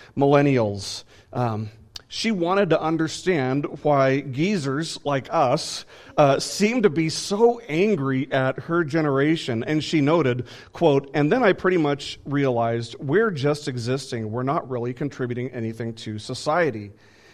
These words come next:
End quote. Uh, I, I would take issue with that a little bit. But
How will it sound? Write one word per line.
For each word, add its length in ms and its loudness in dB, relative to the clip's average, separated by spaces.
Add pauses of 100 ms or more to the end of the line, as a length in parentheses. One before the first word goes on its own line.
(400)
End 240 -2
quote. 360 -2 (220)
Uh, 400 -6
I, 60 -2
I 20 0
would 200 -6
take 380 -8
issue 360 -10
with 220 -12
that 360 -10
a 40 -4
little 260 -4
bit. 320 -6
But 240 0